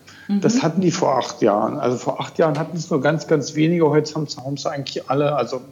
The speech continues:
Speaker 2: die wichtigen Leute, mit denen wir, die wir als Konsumenten, äh, be-, be-, für unsere Produkte, äh, bezeichnen. Und ich glaube, was daraus folgt, ist halt, dass die sagen, „Na, jetzt habe ich doch schon eine persönliche, eine digitale Persönlichkeit,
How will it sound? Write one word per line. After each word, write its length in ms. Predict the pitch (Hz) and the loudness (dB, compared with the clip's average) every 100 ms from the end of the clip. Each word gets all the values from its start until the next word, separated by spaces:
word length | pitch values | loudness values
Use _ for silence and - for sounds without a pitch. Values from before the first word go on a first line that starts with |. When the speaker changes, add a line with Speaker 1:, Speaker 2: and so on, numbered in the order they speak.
| 123 | -16
Speaker 2:
die 120 | 127 | -10
wichtigen 360 | 143 156 - 147 | -8 -8 -8 -4
Leute, 200 | 139 135 | -4 -4
mit 160 | 131 - | -6 -2
denen 160 | 135 | 2
wir, 140 | 131 135 - - - | 2 0 -6 -18 -6
die 100 | 143 | 0
wir 160 | 139 135 | 4 4
als 160 | 127 - | 2 -2
Konsumenten, 760 | 135 127 123 139 147 147 156 | -4 -2 0 0 0 -2 -4
äh, 240 | 170 131 123 131 156 | -2 -2 -4 -6 -12
be-, 260 | 147 135 | -2 0
be-, 240 | 131 143 - - - | 0 -4 -6 -12 -12
für 160 | - | 2
unsere 240 | 147 135 127 | 4 4 2
Produkte, 460 | 127 143 - 147 - - - - - - _ _ - | 0 0 2 0 0 -14 -20 -20 -20 -20 _ _ -6
äh, 80 | 143 | -2
bezeichnen. 580 | 127 135 - 131 135 156 | 0 0 0 0 0 -2
Und 140 | 160 | 0
ich 160 | 156 - | -2 0
glaube, 460 | 151 170 170 165 - 185 233 | 4 4 4 0 -6 -8 -4
was 240 | 180 160 - | 0 0 2
daraus 320 | 160 160 - | 4 4 2
folgt, 500 | - - 233 202 156 | -6 2 4 4 2
ist 160 | 139 | -4
halt, 160 | 156 135 | -4 -2
dass 120 | 151 | -4
die 100 | - | 0
sagen, 200 | 156 151 | 0 0
„Na, 100 | 147 | 2
jetzt 200 | 151 147 | 0 0
habe 120 | 170 196 | 0 0
ich 60 | |
doch 100 | 190 | -2
schon 160 | 156 170 | -4 -6
eine 80 | 151 | -4
persönliche, 540 | 156 147 160 165 160 | -2 -2 -2 -2 -4
eine 140 | 147 | -4
digitale 560 | 131 143 165 - 151 151 | -4 -2 -2 -2 0 2
Persönlichkeit, 840 | 151 139 131 170 185 - 151 151 | 0 -4 0 2 2 2 0 0